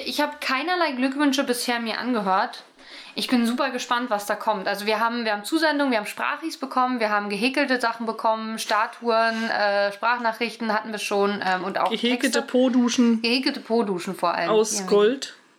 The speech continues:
Speaker 1: Wow.
Speaker 2: Hm.
Speaker 1: Hast du mir noch gar nicht gezeigt?
Speaker 2: Nee.
Speaker 1: Ich freu mich drauf.
Speaker 2: Sitz ich drauf. <laughs> Entschuldigung.
Speaker 1: Das ist jetzt in mehrfacher Hinsicht nicht. Also, jeder, der das mag, sollte es tun. Aber
Speaker 2: Ich
Speaker 1: ich weiß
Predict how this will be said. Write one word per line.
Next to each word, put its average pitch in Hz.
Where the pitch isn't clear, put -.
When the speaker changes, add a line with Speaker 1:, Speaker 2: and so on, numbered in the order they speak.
Speaker 1:
Wow. 156
Speaker 2:
Hm. 214
Speaker 1:
Hast 208
du 202
mir 202
noch 170
gar 165
nicht 170
gezeigt? 214
Speaker 2:
Nee. 320
Speaker 1:
Ich 208
freu -
mich 214
drauf. 175
Speaker 2:
Sitz 254
ich 220
drauf. -
<laughs> -
Entschuldigung. 233
Speaker 1:
Das 220
ist 220
jetzt 269
in 220
mehrfacher 208
Hinsicht 214
nicht. 214
Also, 247
jeder, 240
der 240
das 202
mag, 170
sollte 220
es -
tun. 240
Aber 330
Speaker 2:
Ich 226
Speaker 1:
ich -
weiß 294